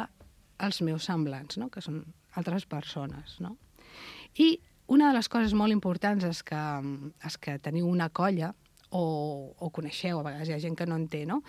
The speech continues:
I quan dic colla, a vegades és igual, són, poden ser tres amics, eh? És que un símptoma molt, de molta salut en les colles és que tenen l'element del joc molt instal·lat, molt integrat,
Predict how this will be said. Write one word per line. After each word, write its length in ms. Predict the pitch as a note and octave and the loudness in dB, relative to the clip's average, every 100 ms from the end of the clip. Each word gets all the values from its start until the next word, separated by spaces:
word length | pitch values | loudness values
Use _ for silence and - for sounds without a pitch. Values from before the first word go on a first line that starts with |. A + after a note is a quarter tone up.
| - - | -14 -6
I 120 | G3 G3 | -4 4
quan 160 | B3+ | 6
dic 140 | A#3+ - | 6 4
colla, 240 | A3 A#3+ | 4 6
a 80 | B3+ | 6
vegades 240 | F#3+ F3+ A#3 | 6 4 4
és 100 | F#3+ | 4
igual, 300 | D#3+ G3+ D#3+ | 2 2 0
són, 140 | - D#3 | -4 -8
poden 320 | D#3 D3 D#3+ | -4 -2 0
ser 140 | G3 F3 | 0 0
tres 180 | D#3+ C#3+ | -2 0
amics, 320 | F#3 D#3+ D#3 | 0 -2 0
eh? 140 | C4 G#4+ _ _ _ _ - - - - - - | -2 -2 _ _ _ _ -20 -20 -20 -20 -20 -8
És 140 | G#3 - | -8 -2
que 140 | F#3 - - - - - - - | -2 -2 -12 -18 -20 -20 -20 6
un 140 | D4+ D4 | 8 10
símptoma 560 | C#4+ C4 G#3 G3 F3 - | 8 6 6 4 2 2
molt, 480 | G3 A3+ C4 B3 F3+ F#3 | 4 6 6 4 2 2
de 120 | F#3 | 4
molta 320 | G3+ B3+ C4 | 4 4 2
salut 560 | A#3 - G3 G#3 G3+ - - F#3 | 0 2 4 6 4 0 -4 -2
en 160 | E3+ | 0
les 300 | D#3+ D#3 - - - | 0 -2 -6 -10 2
colles 480 | A#3 A#3 F#3 G#3 - - - - A#3 | 4 6 4 0 -4 -14 -16 -4 2
és 180 | C4+ - | 2 2
que 140 | C4+ B3 | 0 2
tenen 460 | A3+ A3+ A#3+ B3 - - G3 F#3+ | 4 6 6 4 2 0 2 4
l'element 560 | F#3+ F#3 F#3+ G#3+ F#3+ F3 | 4 4 4 4 2 0
del 240 | F3+ C4 A#3+ | 2 2 4
joc 340 | G#3 B3 - - _ - G3 | 2 0 -2 -14 _ -6 0
molt 320 | G3+ G3 F#3+ | 2 4 4
instal·lat, 560 | F#3 - E3+ D3+ D3+ - | 2 0 -2 -2 -4 -2
molt 100 | F3+ | 0
integrat, 640 | F3 E3 D#3 D3 D#3+ - | 0 0 -4 -6 -10 -14